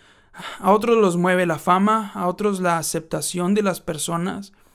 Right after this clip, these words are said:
Y todos estos motores no son necesariamente malos, sin embargo, tienen sus limitaciones y también tienen muchos riesgos. Algunos, por ejemplo,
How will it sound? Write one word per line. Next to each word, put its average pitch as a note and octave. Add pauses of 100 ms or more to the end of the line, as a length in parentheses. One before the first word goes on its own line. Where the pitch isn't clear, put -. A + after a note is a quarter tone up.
(180)
Y A3
todos C4
estos D4+
motores G#3
no A#3+
son B3+
necesariamente G#3
malos, G3+ (300)
sin A3
embargo, G3
tienen A3+ (180)
sus F#3
limitaciones F#3+
y G3
también F#3
tienen G3
muchos E3
riesgos. G#3 (500)
Algunos, G#3
por E3
ejemplo, E3